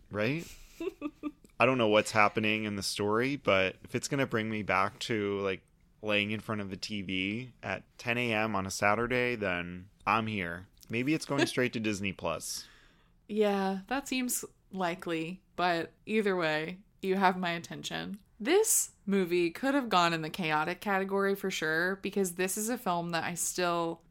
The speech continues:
Speaker 2: don't necessarily believe is real, and that's Argylle, which
Speaker 1: <laughs>
Speaker 2: comes out February second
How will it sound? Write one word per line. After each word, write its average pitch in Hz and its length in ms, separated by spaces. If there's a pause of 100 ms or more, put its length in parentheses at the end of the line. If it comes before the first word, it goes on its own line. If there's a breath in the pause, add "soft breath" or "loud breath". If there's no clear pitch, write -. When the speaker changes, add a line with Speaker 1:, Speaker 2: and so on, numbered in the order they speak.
Speaker 2:
don't 196 260
necessarily 190 600
believe 170 460
is 165 180
real, 165 580 (240)
and 190 120
that's 190 300
Argylle, 226 640 (220)
which 214 500
Speaker 1:
<laughs> - 40
Speaker 2:
comes 202 260
out 185 180
February 214 460
second 160 560